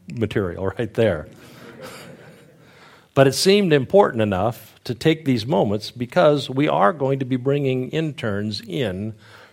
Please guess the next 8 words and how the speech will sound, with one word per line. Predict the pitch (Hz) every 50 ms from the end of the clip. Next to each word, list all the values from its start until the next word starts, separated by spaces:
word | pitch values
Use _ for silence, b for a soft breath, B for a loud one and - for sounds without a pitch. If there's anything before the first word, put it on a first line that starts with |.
| B -
to | - 120 120 117
our | 117 120 117
church | - - 170 123 113 110 - - - - - - -
in | - 131 120 117 117
the | 117
next | 113 117 117 - - -
few | - - 131 127
years. | 131 151 160 - - - - - - -